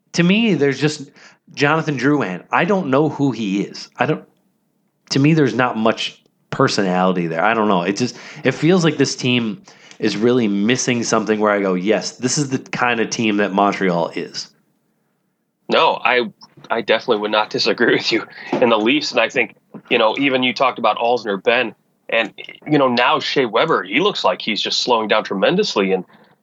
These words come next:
Speaker 2: uh, you know, now you gotta think, too, at his age, his size,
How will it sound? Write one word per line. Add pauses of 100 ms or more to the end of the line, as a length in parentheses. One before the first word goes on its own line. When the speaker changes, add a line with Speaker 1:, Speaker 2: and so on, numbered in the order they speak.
Speaker 2:
uh,
you
know,
now
you
gotta
think,
too,
at
his
age, (240)
his
size,